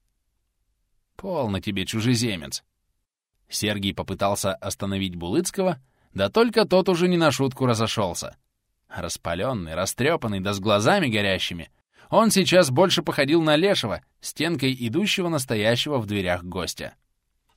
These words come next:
«Да в жизнь не замолишь, потому что трусость — самый страшный грех.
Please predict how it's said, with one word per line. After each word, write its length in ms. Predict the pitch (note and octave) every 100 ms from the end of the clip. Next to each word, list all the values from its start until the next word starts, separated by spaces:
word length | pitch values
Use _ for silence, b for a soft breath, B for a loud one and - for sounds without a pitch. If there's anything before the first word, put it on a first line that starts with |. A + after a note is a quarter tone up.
| _ _ _ _
«Да 260 | A2+ E3 G3
в 80 | A2+
жизнь 540 | A2 A#3 A3+ E3+ D#3
не 120 | D#3+
замолишь, 600 | D3+ F#3+ G3+ D#3+ F#2+ - _ _
потому 300 | C#3+ C#3 F3
что 200 | D3 D#3+
трусость — 560 | C3+ A#3+ B3 B2 - - -
самый 400 | - A3+ G3+ C#3+
страшный 500 | - G#3 F#3 F3+ F#3+
грех. 380 | G#3 F#3+ -